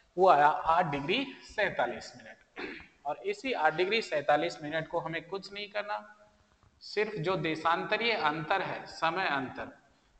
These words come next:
उससे गुणा करना है। यानी देशांतरीय अंतर को, दिए गए स्थानों के देशांतरीय अंतर को देशांतरीय समय अंतर से गुणा करना है,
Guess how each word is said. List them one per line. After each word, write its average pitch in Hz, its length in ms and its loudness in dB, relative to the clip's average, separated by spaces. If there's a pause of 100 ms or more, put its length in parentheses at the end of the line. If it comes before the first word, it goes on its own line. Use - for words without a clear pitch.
उससे 220 280 -4
गुणा 135 280 -4
करना 110 300 -10
है। - 120 -20 (1700)
यानी 180 200 2
देशांतरीय 180 760 2
अंतर 156 360 0
को, 131 160 -2
दिए 170 360 0
गए 208 280 2
स्थानों 139 500 -6
के 165 320 -2
देशांतरीय 156 760 0
अंतर 156 420 0
को 185 220 0
देशांतरीय 175 840 0
समय 202 340 2
अंतर 160 340 2
से 180 160 -2
गुणा 139 240 -2
करना - 280 -14
है, - 120 -20